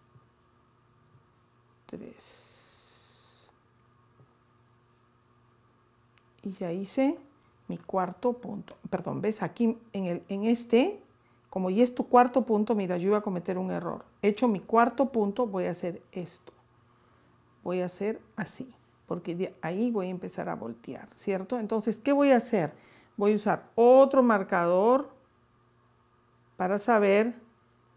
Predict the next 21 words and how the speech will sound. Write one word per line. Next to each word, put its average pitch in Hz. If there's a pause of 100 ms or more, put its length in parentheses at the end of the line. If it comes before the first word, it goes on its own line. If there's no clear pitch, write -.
(520)
que - (120)
este, 240 (960)
que 202
esta 208
es 226
la 202
primera 196
ca-, -
la, 165
la 180
carrera 208
del 240
cuerpo 247
y 233
realmente 202
acabo 233
de 247
terminar 185
la 220
primera 180
carrera 190